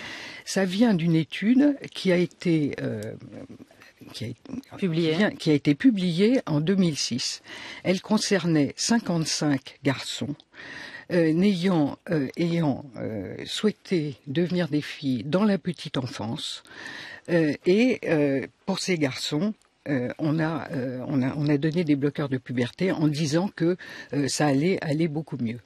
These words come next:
Speaker 1: Première chose. C'est cette étude-là qui est remise en question. Pourquoi ? Parce que depuis deux mille six, la population a entièrement changé. Ce ne sont plus des petits garçons, ce sont quatre-vingts pour cent de filles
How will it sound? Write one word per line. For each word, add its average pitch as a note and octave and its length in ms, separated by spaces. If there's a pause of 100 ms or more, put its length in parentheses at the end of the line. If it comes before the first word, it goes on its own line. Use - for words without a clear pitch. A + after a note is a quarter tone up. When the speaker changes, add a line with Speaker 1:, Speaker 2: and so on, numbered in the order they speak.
(260)
Speaker 1:
Première D#3+ 340
chose. A2 380 (460)
C'est A#3 320
cette - 280
étude-là G3+ 580
qui E3 200
est - 20
remise E3+ 360
en D#3+ 120
question. A3+ 440 (120)
Pourquoi ? C3 560 (360)
Parce - 240
que - 120
depuis G3+ 640
deux E3+ 100
mille D#3 220
six, - 420
la D#3+ 140
population F3 680
a C#3+ 140 (140)
entièrement G#3 680
changé. D3+ 520 (400)
Ce - 180
ne A3+ 120
sont G3 260
plus F3+ 340
des C#3+ 140
petits D3 300
garçons, C#3 500
ce - 160
sont E3 220
quatre-vingts G3 580
pour - 220
cent G3+ 180
de C3+ 140
filles D3 520